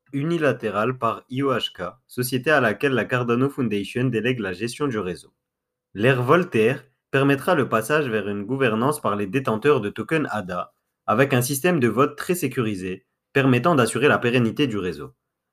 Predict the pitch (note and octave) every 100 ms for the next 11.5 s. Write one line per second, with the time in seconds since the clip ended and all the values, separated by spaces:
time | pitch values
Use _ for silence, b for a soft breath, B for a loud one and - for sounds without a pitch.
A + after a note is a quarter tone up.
0 | _ F#2+ G#2 - F3+ F#3 C#3+ B2 D3+ C3
1 | - A#2 A2+ C#3+ B2 D3 A#2 G2+ F3 D#3
2 | G#2 G2+ G2+ A#2+ - A2+ - F#2 G#2 -
3 | _ _ _ G#2+ B2 D3 C#3 D#3 G#2+ -
4 | D3+ B2+ C3 A#2+ G#2+ D3 C#3 G2 B2+ A2
5 | - D3+ A2+ G2+ F2+ F2 F#2 _ _ _
6 | _ A2 A#2 B2 D#3 D#3 D3+ C3 B2+ D#3+
7 | - A#2 A2+ G#2+ A2 C#3+ A2 F#2 A#2+ G2
8 | - A2+ E2 D2 - _ _ _ _ _
9 | _ C#3+ D3+ D3+ F3+ E3 F#3+ - C#3 B2+
10 | F3 C#3 A2 A2 D3 - D3 D3 A2+ G#2+
11 | G#2 - A2 B2 -